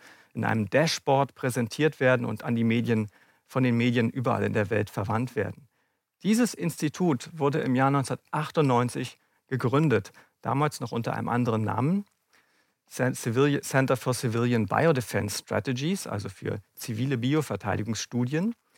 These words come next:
Das hatte also noch einen militärischen Akzent. Später hat man dann den Akzent mehr auf die Gesundheit gelegt in der Außendarstellung.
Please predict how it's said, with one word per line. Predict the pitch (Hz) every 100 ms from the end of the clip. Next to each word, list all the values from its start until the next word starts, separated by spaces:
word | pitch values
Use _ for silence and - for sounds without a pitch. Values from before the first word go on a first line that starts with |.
| _
Das | - -
hatte | 117 -
also | 113
noch | 117 113
einen | - 110
militärischen | 110 107 - 160 151 110
Akzent. | 104 - 113 143 -
Später | - 127 123
hat | 101 -
man | 117
dann | 120
den | 113 110
Akzent | 127 - 113
mehr | 113 110
auf | -
die |
Gesundheit | 113 107 127 190 139 -
gelegt | 95 98 -
in | 98
der | 107
Außendarstellung. | 104 - 104 107 - 120 143 175